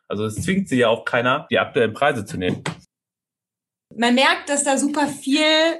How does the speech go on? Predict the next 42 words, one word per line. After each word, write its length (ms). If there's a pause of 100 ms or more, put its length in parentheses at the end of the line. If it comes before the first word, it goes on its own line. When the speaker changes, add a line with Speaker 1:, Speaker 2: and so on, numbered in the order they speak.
Speaker 2:
Diskussionsbedarf 1080
ist 100
und 100
ich 100
kann 140
auch 120
nachvollziehen, 1080
warum 400
da 440
so 140
viel 200
drüber 260
diskutiert 560
wird 300
und 140
dass 160
auch 180
gerade 400
die 160
kleinen 400
Clubs 360
sich 180
da 180
einmischen 440
und 80
sagen, 260
wir 100
wollen 240
immer 160
ein 80
bisschen 300
mehr 180
haben, 220
so 80
ein 40
bisschen 280
die 100
Revolution 760
von 160
unten 320
quasi, 460
also 440